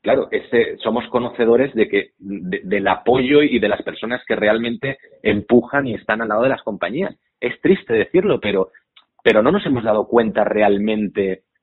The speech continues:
Sí, quizás antes el mensaje, sí, el equipo, eh, es importante, sí, sí, estoy de acuerdo, pero antes llevábamos un volumen,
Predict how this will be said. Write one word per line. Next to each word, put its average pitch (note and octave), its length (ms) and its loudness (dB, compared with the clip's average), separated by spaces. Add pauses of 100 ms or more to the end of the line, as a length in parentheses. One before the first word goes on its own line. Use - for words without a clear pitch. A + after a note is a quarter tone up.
(120)
Sí, D#3 120 6
quizás - 360 -2
antes C3+ 280 -2
el B2+ 120 2
mensaje, A#2 680 -2 (320)
sí, B2+ 140 4
el G#2 160 2
equipo, B2+ 640 2 (260)
eh, A#2 260 2
es - 60 -2
importante, A2+ 580 2
sí, C3+ 140 -2
sí, C3 100 -2
estoy C3+ 200 0
de C#3 60 2
acuerdo, G2 320 0
pero G#2 140 2
antes C#3+ 240 -2
llevábamos B2 440 -2
un A#2+ 180 -2
volumen, A2+ 540 -2